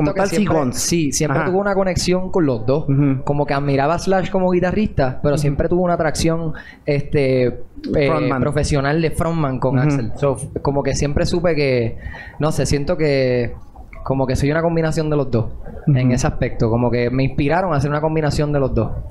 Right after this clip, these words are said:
Speaker 1: Y, eh, bueno, tú estuviste en varias bandas y después, pues, ya decides este, este tema de, de volverte solista.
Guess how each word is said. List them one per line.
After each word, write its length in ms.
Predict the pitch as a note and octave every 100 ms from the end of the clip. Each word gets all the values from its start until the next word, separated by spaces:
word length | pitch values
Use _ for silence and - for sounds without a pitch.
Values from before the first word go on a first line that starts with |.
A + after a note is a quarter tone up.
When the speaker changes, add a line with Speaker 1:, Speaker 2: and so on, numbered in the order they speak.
| - - -
Speaker 1:
Y, 260 | F3+ G3 -
eh, 420 | E3 E3+ E3+ D#3
bueno, 200 | F#3 F#3+
tú 80 | G#3
estuviste 420 | G3+ A3+ G#3+ A3+
en 200 | G#3+ E3
varias 580 | D#3 E3 E3+ D#3+ - -
bandas 500 | B2 C#3+ D3+ D3+ D3+
y 60 | C3
después, 600 | A#2+ - C3+ C3+ - - - - - -
pues, 160 | C3
ya 140 | B2 C#3+
decides 480 | C#3+ C#3+ C#3+ C#3 B2+
este, 640 | - A#2 G#2+ F#2 G1+ G1+
este 200 | B2+ -
tema 320 | - C3+ C3+ B2
de, 180 | A#2
de 120 | A2+ A2+
volverte 380 | A#2+ B2 B2 -
solista. 440 | D#3 D#3+ D3